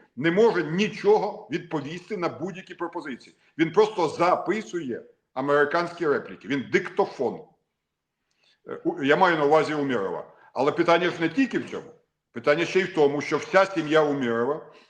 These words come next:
включно з двома, е, військовозобов'язаними синами, ну, вік в нього військовозобов'язаний,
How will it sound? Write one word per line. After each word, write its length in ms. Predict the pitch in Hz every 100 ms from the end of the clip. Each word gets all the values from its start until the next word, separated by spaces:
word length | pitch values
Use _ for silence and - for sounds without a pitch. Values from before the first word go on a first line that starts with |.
| _ _
включно 580 | - - 202 214 156 151
з 60 | -
двома, 480 | 156 170 160 143 127
е, 180 | 120 120
військовозобов'язаними 1120 | 139 - 190 156 139 135 143 147 143 127 117
синами, 480 | - 113 95 101 120
ну, 140 | 143 117
вік 300 | 117 117 98
в 20 |
нього 160 | 90
військовозобов'язаний, 840 | 90 87 101 92 87 92 82 -